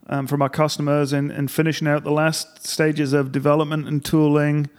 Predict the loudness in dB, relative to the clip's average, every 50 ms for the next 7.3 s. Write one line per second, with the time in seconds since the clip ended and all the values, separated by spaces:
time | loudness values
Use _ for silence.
0 | -20 -20 -20 -20 -20 -14 -12 -4 -2 0 0 2 2 0 0 -2 -4 -4 -2 -2
1 | 0 0 0 0 0 0 0 0 2 2 2 0 0 -4 -6 -6 -2 0 0 0
2 | 0 0 -2 -2 0 0 -2 -2 -2 0 2 2 2 2 0 -2 -2 -2 -2 -2
3 | -2 -2 -2 0 0 2 0 0 -2 -2 0 2 2 2 0 0 0 0 0 0
4 | 0 -2 -4 -6 -6 -4 -4 -2 -2 -2 -4 -4 -4 -4 -2 0 0 0 2 2
5 | 2 0 0 0 -2 -2 -2 -2 -4 -2 -2 -2 0 0 2 2 2 2 2 2
6 | 0 0 -2 -4 -6 -6 -6 -4 -2 -2 -2 0 -2 -2 -2 -2 -2 -2 -2 -4
7 | -4 -4 -6 -6 -8